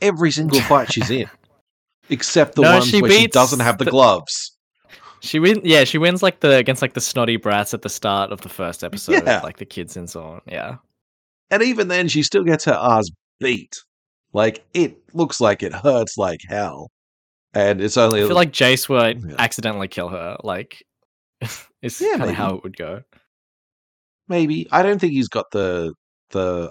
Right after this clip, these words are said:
Speaker 1: um, I wanna say balls. He doesn't have the commitment to go against her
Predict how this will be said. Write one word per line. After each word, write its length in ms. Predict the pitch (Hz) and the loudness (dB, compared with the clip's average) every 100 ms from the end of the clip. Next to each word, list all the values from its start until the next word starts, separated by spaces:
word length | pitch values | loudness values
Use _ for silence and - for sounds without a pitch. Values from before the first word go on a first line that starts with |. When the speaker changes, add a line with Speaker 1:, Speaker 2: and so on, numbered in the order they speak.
| 85 | -8
Speaker 1:
um, 440 | 87 82 78 76 85 _ _ _ _ _ _ | -8 -8 -10 -14 -18 _ _ _ _ _ _
I 100 | 110 | -2
wanna 160 | 120 107 | 0 -2
say 160 | 90 | -6
balls. 480 | 85 82 87 90 - - _ _ _ _ _ _ _ _ _ _ _ | -8 -8 -6 -8 -10 -18 _ _ _ _ _ _ _ _ _ _ _
He 100 | - | -6
doesn't 260 | 110 131 131 | -2 -2 -2
have 160 | 123 110 | -4 -4
the 80 | |
commitment 500 | 104 107 98 87 90 | -8 -8 -8 -8 -12
to 80 | - | -10
go 260 | 90 85 82 | -6 -4 -4
against 380 | 82 82 82 82 | -8 -10 -12 -10
her 220 | 78 | -10